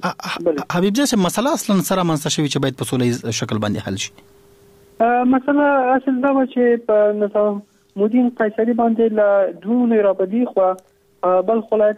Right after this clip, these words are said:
Speaker 2: کې د بلخ امني قومندانۍ لخوا د، اه، نامسؤلو کسانو، وسلوالو کسانو ګرځولو، د ترڅنګ له خلکو څخه د اخذې په اخیستلو او همدارنګه د ځمکو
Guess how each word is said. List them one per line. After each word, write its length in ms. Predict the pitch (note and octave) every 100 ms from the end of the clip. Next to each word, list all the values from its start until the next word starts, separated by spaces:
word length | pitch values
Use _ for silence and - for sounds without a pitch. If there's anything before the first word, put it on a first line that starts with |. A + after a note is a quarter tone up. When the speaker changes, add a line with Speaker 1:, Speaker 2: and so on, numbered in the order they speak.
| -
Speaker 2:
کې 60 |
د 380 | G#3 G3+ F#3+ F3+
بلخ 260 | F#3+ G3 -
امني 200 | F#3+ G#3
قومندانۍ 540 | G3+ F#3 F#3 F#3 G3
لخوا 440 | F#3+ F3+ F#3 F#3 F3+
د، 120 | F3
اه، 1300 | E3+ E3 E3 _ _ _ _ D#3 D#3 D3+ D3 C#3+ C#3
نامسؤلو 640 | E3 E3+ F3 D#3+ - G3+ F#3+
کسانو، 500 | F3+ E3+ F#3 F#3 F3+ F3+ F3+ D#3 D#3 D#3
وسلوالو 520 | E3 D#3+ - E3+ F#3+ F#3+
کسانو 400 | E3 - F3 D#3+
ګرځولو، 680 | D#3+ D3+ D#3 G3 G#3 G3 F#3+ _ _ _ -
د 160 | F3 F3+
ترڅنګ 400 | F3 E3+ F3 E3
له 260 | D#3 D#3 -
خلکو 240 | F3+ F3
څخه 680 | E3 E3 D#3+ D#3+ D#3 - D#3+ D3+ D3 D3
د 40 |
اخذې 560 | D3 D3 D#3 D#3 D#3+ F3 F3
په 60 |
اخیستلو 640 | D#3+ C#3+ - - G#3 G#3 G3
او 300 | D#3+ E3+ F3 - _ _ _ D3
همدارنګه 420 | D#3+ F3+ F3 F3
د 100 | E3 D#3
ځمکو 400 | F#3+ - F3